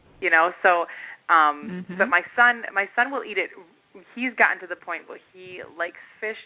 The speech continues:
Speaker 1: just on its own, so he will actually take a fork and just eat it with a fork. He doesn't even need to eat anything with it. Um,
Speaker 2: And that's your
Speaker 1: so
Speaker 2: three-year-old, right?
Speaker 1: And that's my
Speaker 2: <laughs>
Speaker 1: three-year-old. So he's, he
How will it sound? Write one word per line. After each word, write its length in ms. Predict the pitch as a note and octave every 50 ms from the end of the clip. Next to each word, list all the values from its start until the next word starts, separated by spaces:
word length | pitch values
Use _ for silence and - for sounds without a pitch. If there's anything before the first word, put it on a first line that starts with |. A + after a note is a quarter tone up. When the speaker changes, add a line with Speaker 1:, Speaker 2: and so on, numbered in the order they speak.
| _ -
Speaker 1:
just 220 | - F3 F3 - -
on 140 | F3+ E3+ E3
its 120 | E3 - -
own, 220 | - F3 G3 A3 G#3+ -
so 80 | G3+ F#3
he 180 | _ - G3+
will 140 | G#3 A3 G3
actually 320 | E3+ E3 F3 - - F#3 F3 - -
take 140 | F#3 F3 -
a 60 | D#3+ - -
fork 300 | - G3 F3 E3 - -
and 140 | D#3 D#3 D#3
just 160 | D#3 E3 - - -
eat 160 | - E3+ D#3
it 200 | D3+ D3 C#3+ - - _ -
with 140 | D3 E3 -
a 80 | - - -
fork. 260 | - E3 - - - - - -
He 80 | F3+
doesn't 260 | F3+ E3+ E3 E3 E3
even 240 | E3 E3 D#3+ D#3 D3+ D3
need 180 | E3 - D3+ - _ - -
to 40 | D#3
eat 140 | D3+ D3+ -
anything 380 | - - - - - - - -
with 140 | - - -
it. 200 | - B1+ - - _ _ - - - - - - - - - - - _ _ -
Um, 400 | - D#3+ D3 D3 D3 D3 - - D#3 - _ _ _ -
Speaker 2:
And 100 | - F#3+ G3
that's 200 | G3+ A#3 - -
your 100 | - C4 B3+
Speaker 1:
so 40 | - C#4+
Speaker 2:
three-year-old, 640 | D4 C#4+ C#4+ C#4+ A3+ F3+ D#3 C#3+ C3+ B2 C3 C#3+ D#3
right? 340 | E3+ F3 F#3+ G#3+ B3 C#4+ C4+ -
Speaker 1:
And 140 | G3+ G#3 A3
that's 260 | A#3+ C#4+ D4+ C4+ -
my 120 | C4 B3+ -
Speaker 2:
<laughs> 80 | B3 G#3 C4+
Speaker 1:
three-year-old. 480 | D4+ F4+ G4+ G4 F4 A#3+ F#3+ F3 E3+ E3 _ _ _ _
So 320 | - A#3 A3+ A3+ A3+ A3 A3 A3 -
he's, 180 | C#4 E4+ G4+ F#4 D#4+ - - - - - - - - -
he 240 | C#4 D#4+ F#4+ G4